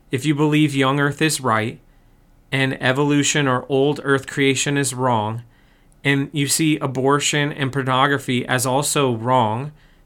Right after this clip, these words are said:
then it gets lumped into old earth creationism. They seem to be connected when they are absolutely not. Old earth creationists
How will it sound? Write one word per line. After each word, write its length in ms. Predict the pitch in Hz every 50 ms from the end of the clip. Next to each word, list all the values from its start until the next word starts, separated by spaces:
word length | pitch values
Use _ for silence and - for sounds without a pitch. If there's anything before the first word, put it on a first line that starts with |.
| _ _ _
then 240 | 135 139 139 139 143
it 400 | 147 - 143 143 147 151 - 143
gets 280 | 127 143 139 - - -
lumped 520 | 139 127 131 135 143 143 151 139 - -
into 680 | - 147 147 151 147 139 131 120 - 143 131 131 123 123 - - - _ _ _ _ -
old 260 | 151 151 143 143 143 -
earth 240 | 151 147 135 -
creationism. 800 | - - 156 151 151 143 - - 139 123 117 110 113 104 104 113 - - - _ _ _ _ _ _ _ _ _ _ _ _ _ _ _ -
They 200 | 135 139 151 143
seem 440 | 131 - - - 160 156 160 170 165
to 120 | - -
be 180 | 151 139 147 135
connected 560 | - - 139 135 147 156 127 - 156 143 131
when 180 | 131 143 139 139
they 100 | 143 143
are 140 | 143 139 -
absolutely 720 | - 135 135 143 143 - - 151 139 139 143 - 139 135 127
not. 360 | 123 123 123 117 110 113 - - _ _ _ _ _ _ _ _ _ _ _ _ _ _ _ _
Old 320 | - 160 175 185 190 190 -
earth 260 | - 170 175 175 170 -
creationists 840 | - - 160 160 160 180 180 - - 151 135 123 117 110 - -